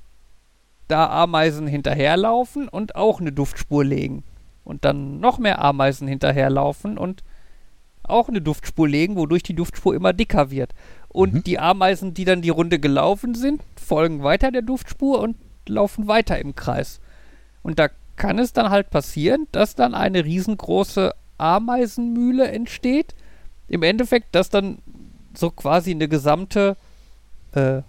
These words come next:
Speaker 1: Horde, Schwarm, Gruppe,
Speaker 2: Kolonie?
Speaker 1: Kolonie, äh, Ameisen einfach nur im Kreis rennt. Auf dem Weg zu der supergeilen Futterstelle, wo schon Millionen von Ameisen vor ihnen waren.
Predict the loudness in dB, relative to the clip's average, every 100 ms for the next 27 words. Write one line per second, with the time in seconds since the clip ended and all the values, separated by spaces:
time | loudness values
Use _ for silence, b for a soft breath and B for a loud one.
0 | -8 0 0 2 -2 -6 -12 2 4 4
1 | 0 -8 -14 -20 -20 -4 -4 2 2 2
2 | -4 -20 -18 -4 2 2 0 -4 -4 -12
3 | -6 2 2 2 0 2 2 2 0 b
4 | b b -2 2 2 2 0 -2 -2 -2
5 | 0 0 2 0 0 0 2 2 0 -8
6 | -8 -10 -16 -20 -20 -18 -18 -20 -20 -20
7 | _ -20 _ _ _ -6 0 0 2 -2
8 | 2 0 0 -2 0 0 0 0 0 2
9 | 2 2 -2 -2 0 -2 0 0 2 0
10 | 0 0 -2 -4 -2 0 0 0 -2 0
11 | 0 2 2 2 0 -4 -4 0 0 0
12 | -8 -6 -6 -6 -8